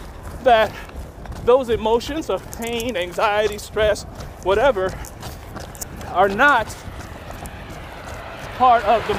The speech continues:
male, should not be part of the male persona.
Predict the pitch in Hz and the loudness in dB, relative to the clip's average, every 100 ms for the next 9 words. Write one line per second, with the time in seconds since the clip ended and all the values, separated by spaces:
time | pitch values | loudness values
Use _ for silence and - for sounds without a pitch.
0 | 262 262 233 208 - - - - - - | 2 4 4 4 2 -4 -10 -12 -14 -14
1 | - - - - - - - - - - | -14 -16 -16 -14 -16 -16 -14 -14 -14 -18
2 | - - - - - - - - 262 254 | -16 -16 -16 -16 -16 -16 -12 -2 4 6
3 | 240 226 240 202 220 214 - 185 226 208 | 4 6 6 6 0 0 0 -2 0 0